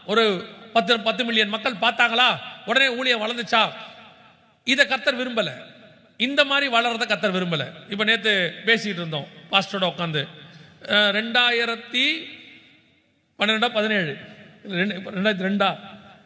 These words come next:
பாட்டு பாடிட்டு இருந்தது. ரெண்டாயிரத்தி எட்டு, அங்-, அஹ்?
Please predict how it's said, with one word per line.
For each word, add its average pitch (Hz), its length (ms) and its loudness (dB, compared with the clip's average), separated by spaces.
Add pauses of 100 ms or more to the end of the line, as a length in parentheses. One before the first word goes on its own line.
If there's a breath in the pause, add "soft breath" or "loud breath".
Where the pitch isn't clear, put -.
(340)
பாட்டு 202 220 2
பாடிட்டு 180 120 2
இருந்தது. 147 640 -6 (1800)
ரெண்டாயிரத்தி 233 400 2
எட்டு, 240 460 2 (640)
அங்-, 233 200 0 (460)
அஹ்? 214 220 -4